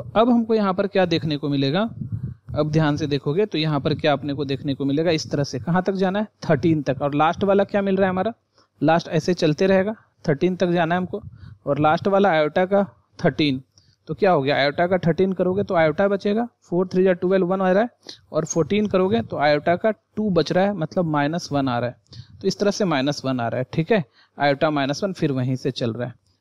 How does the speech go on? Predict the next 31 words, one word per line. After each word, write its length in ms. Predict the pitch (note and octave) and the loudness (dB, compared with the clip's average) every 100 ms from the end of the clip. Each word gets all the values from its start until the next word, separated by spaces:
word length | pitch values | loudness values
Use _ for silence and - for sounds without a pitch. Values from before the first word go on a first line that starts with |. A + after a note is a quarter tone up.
| - | -12
तो 60 | F3 | -10
सब 300 | - G3 G3+ | 0 0 2
में 220 | A3+ B3 | 0 0
देखो 240 | A3+ A3 A3+ | 0 0 -2
क्या 160 | - | 0
हो 100 | G#3+ | 2
रहा 100 | G3 | 2
है, 100 | B3 - _ _ - | -2 -8 _ _ -4
ठीक 200 | G3 G3 | -2 2
है, 140 | C#3+ - _ _ - - | 0 -2 _ _ -18 -8
इसमें 280 | D#3 G3+ G3+ | -6 -2 0
देखो 220 | F#3+ G#3 | 0 -2
प्लस 460 | F#3+ - D#3+ E3 G3 | -4 0 2 4 2
आयोटा, 260 | F#3 F3+ G3 | 0 0 0
अगर 240 | D3+ D#3+ | 2 2
इसका 260 | D#3 - F#3 | 0 -2 -2
प्लस 360 | - E3+ F3+ | 2 2 2
आयोटा, 240 | F#3 F3 F#3 | 0 0 0
इसका 240 | D#3+ - | 0 -2
माइनस 360 | E3 E3 F3 F3 | 0 0 -2 -2
आयोटा 180 | D#3 E3+ | -2 -2
निपट 300 | D#3+ E3+ D#3+ | 0 -2 0
गया, 160 | E3+ | -2
इसका 280 | C#3+ - F3+ | -2 -4 -2
माइनस 380 | E3+ D3+ E3 E3+ | 0 0 -2 0
आयोटा, 200 | E3+ F3 | 0 2
इसका 200 | E3 D#3 | 0 -2
प्लस 260 | C#3 D3+ E3+ | 0 0 2
आयोटा 200 | D#3+ D#3+ | 0 0
निपट 280 | D#3 D#3+ | -2 -4
गया, 120 | D#3+ | -4